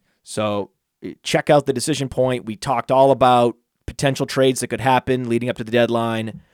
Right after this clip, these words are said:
whether or not the, the Ravens should be targeting Derrick Henry versus Dalvin Cook, and, uh, you know, which, uh, aging edge rusher should be on the move, and,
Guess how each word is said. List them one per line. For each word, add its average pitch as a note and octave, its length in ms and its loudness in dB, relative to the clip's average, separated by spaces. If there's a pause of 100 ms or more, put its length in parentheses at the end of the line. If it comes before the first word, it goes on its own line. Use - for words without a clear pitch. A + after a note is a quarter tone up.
(240)
whether B2+ 480 4
or C3 60 4
not C3 320 2
the, A2+ 300 -14
the G#2 200 -12
Ravens A#2+ 420 0
should A#2+ 160 -6
be A2 100 -6
targeting A#2 540 -2
Derrick G2 300 -4
Henry F#3 460 6
versus G#2 420 -4
Dalvin F#2+ 360 -6
Cook, F#3 480 6
and, - 220 -18 (360)
uh, D#2+ 80 -12
you - 520 -20
know, F#2 60 -10
which, A#2 400 -2
uh, G#2 140 -4 (120)
aging C#3+ 520 2
edge C#3 180 2
rusher C3+ 760 2
should C3+ 220 -2
be C3 140 2
on B2+ 160 4
the B2 60 -4
move, B2 540 2
and, F#2+ 200 -8